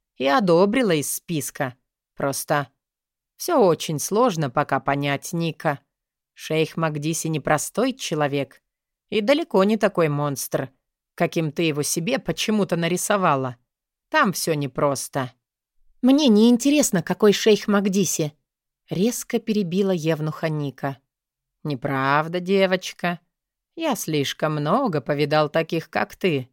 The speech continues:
Прекрасных, неопытных, себе на уме. И он тоже. Ты сама ещё не понимаешь, а уже в его власти. И он это прекрасно понимает".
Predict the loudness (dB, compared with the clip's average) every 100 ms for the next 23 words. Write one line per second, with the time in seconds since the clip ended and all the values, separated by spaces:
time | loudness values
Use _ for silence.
0 | _ _ _ -10 -6 0 2 2 0 -6
1 | -10 -8 -6 -2 -2 -2 -2 -4 -6 -6
2 | -6 -4 0 2 2 0 2 0 -2 -6
3 | _ _ _ _ _ -2 0 2 2 0
4 | 2 2 2 0 -6 -10 _ _ _ _
5 | -6 -4 -2 0 0 0 0 0 2 2
6 | 2 2 2 0 -4 -6 0 2 2 0
7 | 0 0 0 -2 -2 0 0 0 0 -6
8 | -8 -8 -8 _ _ _ _ -2 0 0
9 | -2 -4 -2 -2 0 2 0 0 -4 -2
10 | 0 2 0 0 -4 -10